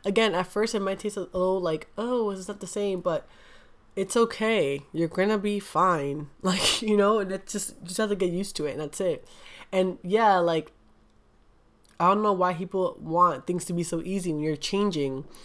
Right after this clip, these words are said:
and it's, like, it's not gonna be easy, and that's okay, you know? Uh, the next tip I would say is your posture while you're working out. And a lot of people don't consider this or look at this,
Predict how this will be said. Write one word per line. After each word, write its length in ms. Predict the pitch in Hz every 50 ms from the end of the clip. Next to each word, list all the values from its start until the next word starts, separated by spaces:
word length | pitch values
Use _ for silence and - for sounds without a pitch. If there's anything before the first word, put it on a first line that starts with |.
| - - - -
and 220 | 165 170 160 156 156
it's, 300 | 156 147 151 - - -
like, 180 | 175 156 - -
it's 180 | - 170 -
not 120 | - 185 175
gonna 120 | 180 170
be 180 | 160 156 156 165
easy, 340 | 196 202 180 156 143 135 -
and 80 | - 156
that's 260 | 156 151 - - - -
okay, 440 | 175 160 - 190 175 151 147 151 -
you 80 | 170 165
know? 220 | 160 156 160 202 - - - - - - - - - - -
Uh, 360 | - 190 190 190 185 180 165 - - -
the 140 | 165 180
next 300 | 185 220 269 - - -
tip 280 | - - 180 214 214 - - - - - - -
I 100 | 160 160
would 120 | 156 156
say 300 | 156 - - 143 143 147 147 -
is 460 | - 165 156 151 151 151 160 170 - - - - - - - - _ _ _ _ _ _ - - - - - - - -
your 200 | - 185 196 180
posture 720 | 175 - - - 220 220 - - - - 170 160 151 151 -
while 220 | 156 151 160 165
you're 120 | 160 160 156
working 400 | 147 170 180 175 - 185 165 -
out. 340 | 147 151 147 143 135 - - - - - - - -
And 440 | 180 180 175 170 165 165 165 160 160 - -
a 120 | - 180 180
lot 200 | 190 214 254 294
of 40 | 320
people 200 | 349 - - 247
don't 200 | 226 226 220 -
consider 380 | - 180 165 - 156 147 170
this 200 | 185 214 233 226
or 40 | 185
look 180 | 156 151 160 -
at 100 | 202 -
this, 360 | 240 247 262 262 - -